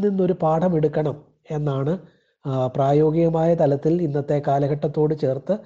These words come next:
നമുക്ക് ചിന്തിക്കാവുന്നത്. അപ്പോസ്തല പ്രവൃത്തി പത്തിൻ്റെ മുപ്പത്തേഴ്, അവിടെ നഗരാധിപൻ പറയുന്നു, "ഇവർ നമ്മുടെ ദേവിയെ ദുഷിക്കുന്നവരല്ല." അപ്പോൾ അവരുടെ വാ-, വായിൽ നിന്ന്, പൗലോസിൻ്റെയും കൂട്ടരുടെയും വായിൽ നിന്ന് ഈ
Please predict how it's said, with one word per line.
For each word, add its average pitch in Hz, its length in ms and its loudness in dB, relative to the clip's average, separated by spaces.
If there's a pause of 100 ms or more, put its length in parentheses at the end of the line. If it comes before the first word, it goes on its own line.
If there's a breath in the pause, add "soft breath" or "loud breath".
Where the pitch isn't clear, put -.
(400 soft breath)
നമുക്ക് 151 360 2
ചിന്തിക്കാവുന്നത്. 127 840 0 (380 soft breath)
അപ്പോസ്തല 151 380 -2
പ്രവൃത്തി 147 340 0
പത്തിൻ്റെ 151 400 -2
മുപ്പത്തേഴ്, 147 560 -2 (240)
അവിടെ 147 200 0
നഗരാധിപൻ 156 640 0
പറയുന്നു, 170 380 0 (680 soft breath)
"ഇവർ 147 280 2 (100)
നമ്മുടെ 165 260 2
ദേവിയെ 196 480 4
ദുഷിക്കുന്നവരല്ല." 208 840 2 (500)
അപ്പോൾ 170 220 0
അവരുടെ 185 260 4
വാ-, 185 360 4
വായിൽ 170 360 2
നിന്ന്, 196 260 2 (580 loud breath)
പൗലോസിൻ്റെയും 185 800 2 (340)
കൂട്ടരുടെയും 196 680 2
വായിൽ 185 380 4
നിന്ന് 190 300 2 (540 soft breath)
ഈ 170 100 2